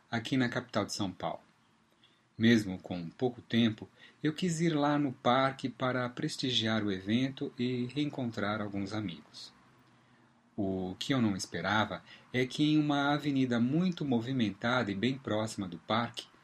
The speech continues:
eu iria me deparar com uma cena de abandono de animais.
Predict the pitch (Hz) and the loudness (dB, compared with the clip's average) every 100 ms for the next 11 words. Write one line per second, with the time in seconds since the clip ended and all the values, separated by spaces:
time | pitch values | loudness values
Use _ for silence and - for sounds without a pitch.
0 | _ _ - 151 151 135 156 151 147 135 | _ _ -2 2 4 4 4 4 2 0
1 | 131 151 127 113 120 123 - 123 113 101 | -2 0 0 2 2 -2 -4 0 0 0
2 | - - 131 135 135 123 107 110 98 92 | -4 -6 -4 -2 -2 -2 -2 -4 -4 -4
3 | 90 101 101 95 98 95 82 76 - - | -4 -2 -2 -2 -4 -2 -4 -8 -16 -20
4 | - | -20